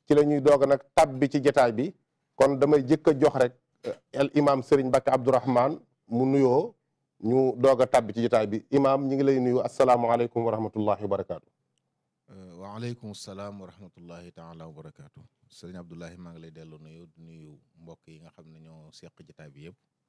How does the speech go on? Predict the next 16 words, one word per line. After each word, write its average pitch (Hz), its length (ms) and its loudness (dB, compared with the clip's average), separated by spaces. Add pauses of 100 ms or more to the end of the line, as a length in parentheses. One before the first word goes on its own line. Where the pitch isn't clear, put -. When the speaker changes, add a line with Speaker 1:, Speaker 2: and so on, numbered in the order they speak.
(920)
Speaker 2:
Di 90 100 -20
nuyu 98 280 -18
mbokk 87 240 -20
yi 85 120 -20
nga 90 100 -20
xam 87 200 -20
ne 80 80 -20
it 80 180 -20 (100)
ñu 82 180 -20
ngi 82 380 -20
bàyyi 78 280 -20
xel 71 280 -20
ci - 120 -20
jotaayu 76 400 -20
xam-xam 78 420 -20
bi. 76 160 -20